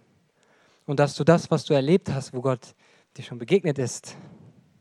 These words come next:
nicht als Schatz für dich behältst. Also diese Lieder, diese Geschichten, diese Emotionen, die du da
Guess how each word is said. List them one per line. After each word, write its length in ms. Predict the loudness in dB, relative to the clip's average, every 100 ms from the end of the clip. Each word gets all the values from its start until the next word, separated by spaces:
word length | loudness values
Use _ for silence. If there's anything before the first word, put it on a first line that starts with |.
| _ _ _ _ _ _ _
nicht 160 | -8 -4
als 220 | -4 -4
Schatz 300 | -6 -8 -8
für 160 | -6 -4
dich 180 | -4 -6
behältst. 540 | -8 -10 -14 -20 _ _ _ -20 -20 _ _ _ _ _ _ _ _ _ _ _ _ _ _ _ _ _ _ _ _ _ _ _ _ _ _ _ _ _ _ _ _ _ _ _ _ _ _ _ _ _ _ _
Also 260 | -6 -4 -4
diese 280 | -8 -6 -6
Lieder, 500 | -2 0 0 -4 -12 -20 _ _ _
diese 280 | -12 -12 -12
Geschichten, 600 | -12 -10 -12 -12 _ -12
diese 160 | -10
Emotionen, 800 | -8 -10 -12 -6 -2 0 -2 -6
die 140 | -10 -10
du 160 | -8
da 320 | -6 -6 -8